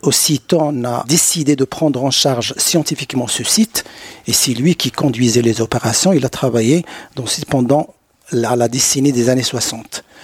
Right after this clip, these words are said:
Alors ce à quoi je voulais en venir, c'est que Émile Inouchi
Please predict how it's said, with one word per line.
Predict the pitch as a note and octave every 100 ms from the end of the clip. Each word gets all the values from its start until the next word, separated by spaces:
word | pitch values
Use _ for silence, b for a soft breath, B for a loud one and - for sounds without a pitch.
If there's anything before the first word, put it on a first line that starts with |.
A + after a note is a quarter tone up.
| B B B -
Alors | C3+ C3
ce | - G3+
à | G3
quoi | - F3
je | D3 C#3+
voulais | D3 D3+
en | D3+
venir, | C3 C#3+ A#3 -
c'est | E3 C#3
que | E3+ F3 F3 -
Émile | D3+ E3+ -
Inouchi | D#3 C#3+ - - A3 C#4+